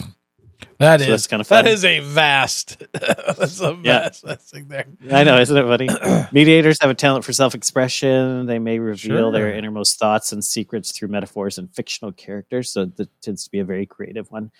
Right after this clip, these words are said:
Speaker 1: Yeah.
Speaker 2: They're also supposedly one of the, one of the fewest, fewest people identify as this,
Speaker 1: Oh,
Speaker 2: I guess.
Speaker 1: really?
Speaker 2: I don't know.
Speaker 1: Oh, you're
Speaker 2: There's so much information
Speaker 1: you're
Speaker 2: on here that we don't have to
Speaker 1: special.
Speaker 2: go
Speaker 1: I
Speaker 2: through it.
Speaker 1: like it.
Speaker 2: No, just, yeah, special.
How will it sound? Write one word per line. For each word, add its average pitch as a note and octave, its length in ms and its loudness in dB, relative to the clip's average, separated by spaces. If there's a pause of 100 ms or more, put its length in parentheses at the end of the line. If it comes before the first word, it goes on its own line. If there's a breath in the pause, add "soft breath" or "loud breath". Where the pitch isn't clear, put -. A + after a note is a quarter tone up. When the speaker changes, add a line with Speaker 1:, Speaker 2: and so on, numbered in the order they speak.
Speaker 1:
Yeah. A#2+ 120 -6
Speaker 2:
They're D3 80 2
also G3 200 4
supposedly F3+ 480 2
one E3 160 4
of D3+ 80 4
the, A2 280 4 (540)
one A#2 160 -8
of A#2 80 -2
the A2 100 -4
fewest, - 920 0 (1040)
fewest C#3 320 4
people A#2+ 280 4
identify C3 640 -2 (140)
as D3 200 -10
this, - 500 -6 (220)
Speaker 1:
Oh, D3+ 120 2
Speaker 2:
I E3+ 60 6
guess. F#3 300 4
Speaker 1:
really? G2 160 -10
Speaker 2:
I A#2 60 -8
don't G2+ 100 -6
know. F#2+ 180 -6 (160)
Speaker 1:
Oh, B2+ 60 -12
you're D3+ 100 -6
Speaker 2:
There's F#3+ 160 6
so F3+ 140 4
much C#3+ 180 2
information A2 440 0
Speaker 1:
you're G#2 40 2
Speaker 2:
on G#2+ 80 0
here G2+ 120 -8
that C#3+ 120 2
we A#2+ 80 0
don't - 80 -2
have - 0 -
to - 0 -
Speaker 1:
special. A2 220 -2
Speaker 2:
go F2 80 -12 (120)
Speaker 1:
I G#2+ 40 -8
Speaker 2:
through G#2 80 -10
it. G#2 40 -10
Speaker 1:
like C3+ 220 -12
it. G2 180 -20 (760)
Speaker 2:
No, G#2+ 600 -6
just, - 160 -10
yeah, G#2 80 0
special. G2 580 -6